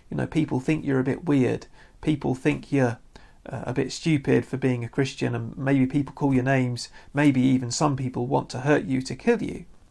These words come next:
This is all a normal part of the Christian experience. But for those who persevere,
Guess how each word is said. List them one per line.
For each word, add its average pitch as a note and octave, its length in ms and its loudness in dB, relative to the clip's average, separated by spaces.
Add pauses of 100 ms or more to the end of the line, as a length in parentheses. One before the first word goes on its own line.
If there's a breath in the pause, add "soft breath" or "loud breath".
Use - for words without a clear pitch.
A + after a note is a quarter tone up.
(580 loud breath)
This F#3 180 4
is D#3+ 140 0
all F3 320 8 (160 loud breath)
a D3 80 -6
normal D#3+ 540 6
part A#2+ 520 0
of C#3+ 180 2
the D3 80 -4
Christian D3+ 400 -2
experience. - 880 -4 (380 soft breath)
But - 160 0
for - 80 -4
those G#3+ 360 2
who E3+ 100 -2
persevere, D3+ 760 0